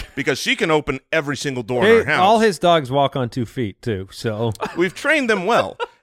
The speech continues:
Speaker 2: Um, and like their father, they love to eat.
Speaker 3: They love the
Speaker 2: So
Speaker 3: pantry.
Speaker 2: the, the pantry is their favorite room of the house.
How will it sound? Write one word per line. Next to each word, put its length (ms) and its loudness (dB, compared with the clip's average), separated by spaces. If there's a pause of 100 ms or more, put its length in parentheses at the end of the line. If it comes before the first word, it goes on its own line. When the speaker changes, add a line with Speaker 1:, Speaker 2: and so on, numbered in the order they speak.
Speaker 2:
Um, 400 4
and 200 0
like 280 2
their 200 2
father, 440 2
they 200 2
love 1000 0
to 240 -8
eat. 480 -10
Speaker 3:
They 120 0
love 180 0
the 100 2
Speaker 2:
So 200 2
Speaker 3:
pantry. 280 0
Speaker 2:
the, 60 -2
the 100 -2
pantry 680 0
is 340 0
their 220 0
favorite 600 -4
room 320 -4
of 100 -6
the 80 -4
house. 300 -4